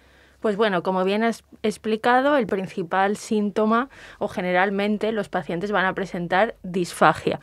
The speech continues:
pero en un trastorno de la motilidad puede aparecer dolor torácico también, y muchas veces los pacientes se presentan incluso sin disfagia, pero con complicaciones ya del trastorno motor esofágico,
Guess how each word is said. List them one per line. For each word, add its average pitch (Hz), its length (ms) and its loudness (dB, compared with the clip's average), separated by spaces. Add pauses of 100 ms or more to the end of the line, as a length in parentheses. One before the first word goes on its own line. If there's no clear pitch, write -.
(400)
pero 214 400 6
en 175 160 -2
un 185 100 -2
trastorno 190 420 -2
de 180 60 2
la 175 140 0
motilidad 170 720 4 (600)
puede 180 220 6
aparecer 185 580 2
dolor 180 400 4
torácico 185 600 2
también, 151 400 -2
y 147 40 -8
muchas 175 440 -2
veces 226 540 2 (360)
los 190 180 0
pacientes 185 540 -2
se 185 120 0
presentan 196 600 0
incluso 180 420 -4
sin 185 300 -6
disfagia, 247 640 0
pero 214 300 -2
con 208 200 -4
complicaciones 185 1000 -2
ya 185 200 6
del 208 180 2
trastorno 170 520 -2
motor 165 360 -2
esofágico, 220 800 0